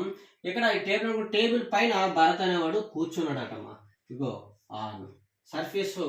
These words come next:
వస్తే. He puts his mobile on the book. అంటే మొబైల్ ఎక్కడ పెట్టాడు ఈయన? పుస్తకం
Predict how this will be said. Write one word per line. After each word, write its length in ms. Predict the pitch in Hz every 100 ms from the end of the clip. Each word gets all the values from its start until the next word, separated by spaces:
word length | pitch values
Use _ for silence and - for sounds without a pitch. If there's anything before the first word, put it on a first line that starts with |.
| - 139
వస్తే. 300 | 135 139 - - _ _ _ _ _ _ _ 175
He 80 | 185 -
puts 240 | 277 285 285
his 160 | 277 254 254
mobile 600 | 240 233 214 185 160 123 107 - - - - - - - _ _ _ _ _ - 175 220
on 140 | 285 294
the 100 | 294 214 220
book. 380 | 220 165 139 - 131 - - 147
అంటే 220 | 190 196 151 139 165 208 - _ 143
మొబైల్ 320 | 147 202 226 202
ఎక్కడ 140 | 208 226
పెట్టాడు 240 | 233 220 226
ఈయన? 140 | 226 233 240 240 240 - _ -
పుస్తకం 340 | 139 - 214